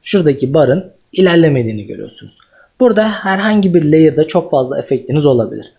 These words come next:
Bu efekt animasyonun akışını, daha doğrusu preview'deki sizin görüntünüzü engelliyor olabilir. Buradan gelip kaliteyi düşürürseniz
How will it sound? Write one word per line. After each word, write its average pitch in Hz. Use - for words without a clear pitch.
Bu 196
efekt 170
animasyonun 151
akışını, 123
daha 143
doğrusu 123
preview'deki 135
sizin 120
görüntünüzü 139
engelliyor 131
olabilir. 139
Buradan 208
gelip 175
kaliteyi 160
düşürürseniz 156